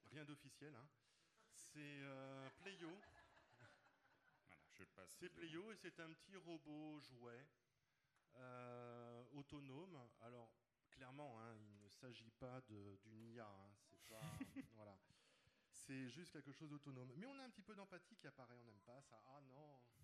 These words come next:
Speaker 1: hein, ça nous gêne, hein. Voilà. Donc notre sens de l'humain est pas inintéressant, et quand on est avec quelque chose qui est interactif, qui a des capteurs, qui a une caméra, qui peut sentir les choses,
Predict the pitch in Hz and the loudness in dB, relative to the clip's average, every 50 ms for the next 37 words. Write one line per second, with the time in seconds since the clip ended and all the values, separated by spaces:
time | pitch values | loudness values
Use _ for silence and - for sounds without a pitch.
0 | - - - - - - 117 101 - - - - - - - - - 123 127 175 | -16 -16 -16 -16 -14 -14 -14 -14 -14 -16 -18 -20 -20 -20 -20 -10 -2 0 0 0
1 | 202 190 - 156 135 135 131 120 135 147 165 151 127 127 131 - - - - - | 0 -2 -4 -4 -2 -2 -2 -2 -2 -2 -2 -2 -4 -6 -8 -12 -14 -16 -16 -14
2 | - - - - - 139 135 131 123 117 113 110 - - - - - - - - | -14 -16 -16 -14 -4 0 2 2 2 2 -2 -4 -8 -16 -20 -20 -20 -20 -20 -18
3 | - 135 143 160 165 - 156 147 175 185 202 202 - - 254 262 208 175 190 180 | -4 0 2 2 2 2 -2 -2 0 0 0 0 -2 -2 -2 -2 0 0 0 2
4 | 170 170 165 170 185 220 220 175 147 - 185 180 180 175 170 160 156 151 - - | 2 0 0 0 -2 0 0 -2 -2 0 0 0 0 0 -2 -2 -2 -4 -4 -4
5 | 151 139 135 135 - - 156 190 233 220 190 - 175 165 - 180 185 196 190 170 | -6 -6 -6 -8 -8 -8 -10 -10 -10 -12 -12 -14 -14 -14 -12 -12 -10 -8 -8 -8
6 | 156 143 165 151 143 160 156 - - 185 175 180 - - 143 139 135 - 151 143 | -10 -10 -12 -14 -12 -12 -12 -6 -6 -6 -6 -6 -6 -4 -2 -2 -2 -4 -4 -6
7 | 135 139 131 - - 240 262 - - - 139 120 123 120 - 127 120 - - 170 | -6 -6 -8 -10 -12 -12 -14 -12 -10 -10 -8 -6 -6 -6 -6 -8 -8 -6 -6 -6
8 | 190 196 - - 139 123 123 117 131 120 117 123 127 135 175 202 202 - 151 - | -6 -6 -6 -8 -8 -8 -6 -4 -4 -4 -4 -4 -6 -6 -6 -8 -6 -8 -10 -10
9 | 131 123 - 143 139 135 - 139 131 127 123 - - 202 247 220 190 | -10 -12 -10 -10 -10 -10 -10 -10 -8 -8 -10 -8 -8 -8 -8 -8 -10